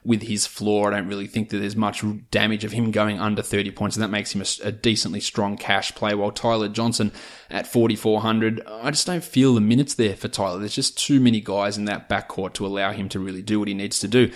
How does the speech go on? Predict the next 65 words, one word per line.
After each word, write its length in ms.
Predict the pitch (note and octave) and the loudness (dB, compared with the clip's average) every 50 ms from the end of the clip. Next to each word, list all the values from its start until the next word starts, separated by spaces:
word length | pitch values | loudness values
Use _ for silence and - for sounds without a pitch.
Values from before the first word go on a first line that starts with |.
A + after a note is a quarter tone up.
| - - - - - - | -10 -20 -20 -18 -8 -2
Love 280 | B2 B2+ C3 C3+ D3 C3+ | 2 4 4 4 4 4
Marco 360 | C#3 C3+ C3 B2 - B2+ A#2+ | 4 4 4 4 4 2 2
Bellinelli 500 | A#2+ A#2+ A2+ A2+ A2+ A#2+ A#2+ A#2+ A#2 A2+ | 4 4 2 2 2 2 4 4 2 2
here 180 | G#2 A#2 A#2 | 2 2 0
at 80 | A2+ G2 | 0 0
thirty-nine 540 | - - A#2 A#2 A2+ A2+ A#2 A2+ A2+ A2+ A2 | 0 2 2 4 4 4 2 2 2 2 2
hundred. 320 | G#2+ A2+ A2 A2 A2+ A2 | 2 4 4 4 4 2
He's 140 | G#2+ G#2+ G#2+ | 0 0 2
getting 220 | A2 B2 C3+ C#3+ | 4 6 6 8
the 60 | B2+ A#2 | 8 8
minutes. 300 | A#2+ A#2+ B2 A#2+ A#2+ - | 8 8 8 8 6 2
He 60 | F#2+ | -4
had 120 | G2 - | -6 -6
twenty-five 640 | - - C3 B2+ B2+ A#2+ - A#2+ A#2 A#2 A#2 A2+ A2+ - - - - - - | -4 2 4 4 4 4 2 2 2 2 0 -2 -2 -6 -18 -20 -20 -10 -2
points 300 | - B2 A#2 A2 - A2+ | 0 2 2 2 0 -2
in 80 | G#2+ | -2
thirty-one 440 | G#2+ - A#2 A2+ A2+ A2+ A2 A2 G#2+ | 0 2 2 4 4 4 2 2 2
minutes 260 | G#2+ G#2+ G#2+ G#2 - | 2 2 2 0 0
today, 200 | - G#2+ A2 G#2+ | 0 0 0 0
and 80 | A2 A2 | 0 -2
at 80 | - | -2
thirty-nine 520 | - - C3 B2 A#2+ A#2 A#2 A2+ A2+ A2+ G#2 | 0 2 4 6 6 6 4 4 2 0 0
hundred 260 | A2 A2+ A2+ A2+ A2+ | 0 0 0 0 0
with 160 | G#2+ A2 G#2+ - | -2 -2 -2 0
extra 300 | A#2+ A#2+ - - - A#2+ | -2 -2 -2 0 0 0
responsibility. 840 | A2+ A2 - - A2+ A2 A2 - G#2 G2+ B2+ C3+ A#2 G#2+ - - | 0 0 0 0 -2 -2 -2 -4 -2 0 2 2 2 0 -2 -2
And 220 | - C3 C#3+ D3 D3 | 0 2 2 4 2
he 100 | C#3 C3 | 2 0
played 260 | B2+ - C3+ B2 A#2 | 0 0 0 0 0
point 240 | - B2+ B2+ C3+ C3 | 2 2 2 2 2
guard 260 | C3 A#2+ A2+ G#2 - - - - - | 2 0 0 0 -2 -4 -16 -12 -4
in 160 | - A2+ A2 | 0 0 2
Sunday's 480 | - - A2+ G#2+ G#2 G2+ G2+ G2+ G2 G2+ | 2 2 2 2 2 0 0 -2 -2 0
game. 320 | A2 A2+ A2+ A2+ A2+ A2 - _ | 2 2 4 4 2 0 -4 _
Yeah, 180 | - A2 G2+ G#2 | -4 0 0 2
I 40 | G#2 | 2
think 140 | A#2 A2 | 0 0
he's 120 | G#2+ G2+ - | -4 -4 -4
fine 280 | - G2+ A2+ A#2+ G2+ - - _ - | -2 -2 -2 -2 -4 -6 -12 _ -4
at 160 | A2 G#2+ - | -4 -2 -2
that 140 | A2 G#2 - | -2 -2 -2
sort 180 | - A2 G#2 | 0 0 0
of 80 | G2+ G2 | 0 0
a 60 | G2+ | -2
salary. 380 | - - A2 G#2 G#2 G2+ G#2 G2+ | 0 0 2 2 0 0 -2 -4
Kent 280 | - - B2 A2 A2 | 0 2 2 2 2
Bazemore 440 | - A2 A2+ A#2+ B2 A#2+ A#2+ A2+ A2+ | 2 2 4 4 4 4 4 2 2
at 80 | - - | 0 -4
forty-eight. 540 | - - A#2 A#2 A2+ A2+ A2+ A2 A2+ A2 | -2 0 2 2 4 4 4 2 2 2
The 60 | - A2+ | 0 -2
usage 380 | A2 A2+ C#3+ E3+ - C3+ A#2+ - | 0 0 0 0 0 -2 -4 -4
has 160 | C3+ A#2+ - | -4 -4 -2
to 100 | - A#2+ | -2 0
go 140 | A2 A2+ G#2+ | 2 2 2
somewhere. 380 | G#2+ - A#2 A2 G#2+ G#2 F2 | 2 2 2 2 2 0 -2
Thirty-three, 680 | - - - B2 B2 A#2+ A2+ A2 - - A#2+ A#2 A2+ | -4 0 4 4 4 4 4 -2 -2 0 0 0 0
thirty-five 540 | A2 - A#2+ A#2 A2+ A2 - - A2+ A2 G#2+ | 0 0 2 2 2 0 0 -2 -2 -2 -2
percent 320 | - G#2+ - - A2+ G#2+ - | -2 -4 -2 -2 -2 -2 -2
that 100 | - - | -4 -4
Schroeder's 440 | - - - A2+ A#2 A#2+ G#2+ F#2+ | -2 2 2 4 4 2 2 0
using 280 | F#2 F#2+ F#2+ A2+ B2+ - _ | -4 -6 -6 -6 -6 -8 _
has 180 | - B2 C3+ C3+ | -2 0 0 0
to 100 | - D3 | 0 0
go 100 | C#3 C3 | 0 0
somewhere. 380 | B2+ - - C3+ C3+ B2 G#2 | 0 2 0 0 2 2 0